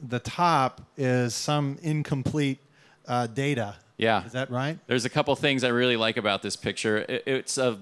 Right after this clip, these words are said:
Speaker 2: centered on the Pacific Basin. And, you know, I, I imagine, in fact, I gave a talk at the Lunar and Planetary Science Conference about this data set.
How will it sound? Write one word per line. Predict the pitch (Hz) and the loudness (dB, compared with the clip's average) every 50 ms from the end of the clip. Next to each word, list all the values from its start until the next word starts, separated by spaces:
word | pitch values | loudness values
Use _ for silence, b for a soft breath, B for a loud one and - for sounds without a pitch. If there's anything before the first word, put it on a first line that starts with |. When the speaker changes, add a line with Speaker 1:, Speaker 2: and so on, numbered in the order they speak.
| 98 - | -10 -10
Speaker 2:
centered | - - - - 170 160 160 151 143 | -8 -4 0 2 2 2 4 4 4
on | 143 139 131 | 4 2 2
the | 123 | 0
Pacific | - 120 - - 143 120 131 131 - - | -2 -2 -2 0 0 0 -2 -2 -4 -2
Basin. | 117 110 113 107 - - 101 92 90 92 98 90 - | -2 -2 0 0 -2 -2 -2 -2 -4 -6 -8 -10 -10
And, | - 117 101 98 95 95 101 | -8 -6 -4 -4 -4 -4 -4
you | - 117 | -4 -4
know, | 104 98 98 | -2 2 2
I, | 101 104 101 | 4 2 2
I | 101 - 117 110 | 2 0 0 0
imagine, | 113 113 110 113 120 131 131 120 127 120 117 113 113 | 2 2 2 2 2 2 2 2 0 0 0 0 -2
in | - 127 | -4 -2
fact, | - 127 123 117 131 | 0 0 0 0 0
I | 113 | -2
gave | 101 90 123 123 123 | 0 0 2 2 2
a | 117 | 2
talk | 113 - - 127 117 110 110 107 - 110 | 0 -2 0 2 2 2 2 0 -2 -6
at | 104 - | -8 -4
the | 107 98 | -4 -2
Lunar | 98 107 110 107 104 | -2 -2 -2 -2 -2
and | 101 - | -4 -4
Planetary | 113 107 107 101 - 104 95 | -4 -4 -4 -4 -4 -6 -4
Science | - - 107 107 104 98 - | -4 -4 -4 -4 -4 -6 -6
Conference | - 98 95 90 - 98 92 - | -6 -6 -6 -4 -4 -6 -8 -8
about | 95 87 90 90 - | -6 -6 -6 -6 -6
this | - 95 - - | -6 -8 -8 -6
data | - 95 98 98 95 | -6 -4 -4 -4 -4
set. | - - - 95 92 90 - | -6 -4 -2 -2 -2 -2 -4